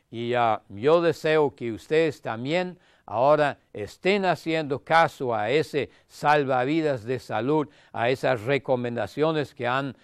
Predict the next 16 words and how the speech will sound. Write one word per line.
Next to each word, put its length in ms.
recibido 800
hoy. 280
Por 280
favor, 520
comience 960
hoy 220
mismo 600
o 240
a 180
más 400
tardar 440
mañana 840
a 40
hacer 340
tu 220
ejercicio. 1000